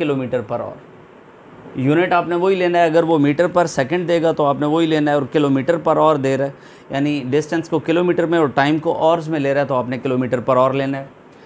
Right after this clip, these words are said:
मज़ीद आप देखिए कि वो जब आपसे speed of each car demand करे तो आपने X और वाई को speed के लिए यूज़ करना है। अब देखिए कि वो कहता है, question को दोबारा पढ़ते हैं, उसने हमें एक hint दिया, their speeds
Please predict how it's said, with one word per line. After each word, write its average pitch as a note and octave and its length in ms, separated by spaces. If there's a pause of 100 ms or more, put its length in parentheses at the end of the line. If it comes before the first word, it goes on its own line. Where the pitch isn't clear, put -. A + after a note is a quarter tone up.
(380)
मज़ीद D#3+ 260
आप F3 100
देखिए F#3 280
कि E3+ 120
वो D3 280
जब D3+ 180
आपसे D3+ 380 (260)
speed D#3+ 500
of F3+ 180
each F#3+ 240
car F3+ 240
demand F3+ 380
करे F#3+ 240 (260)
तो - 80
आपने D#3 500
X - 220
और D#3+ 60
वाई C3+ 240
को E3+ 180
speed F#3 540
के F3+ 100
लिए D#3 180
यूज़ A#2+ 340
करना G#2 300
है। G2+ 100 (1000)
अब E3+ 200
देखिए F#3 320
कि F#3+ 80
वो F3+ 120
कहता E3+ 280
है, F3 160 (640)
question E3+ 320
को E3+ 160
दोबारा C3+ 320
पढ़ते E3 300
हैं, F#3+ 180 (400)
उसने F3+ 260
हमें E3+ 220
एक E3+ 260
hint D3+ 220
दिया, F3 240
their E3 400
speeds F#3+ 640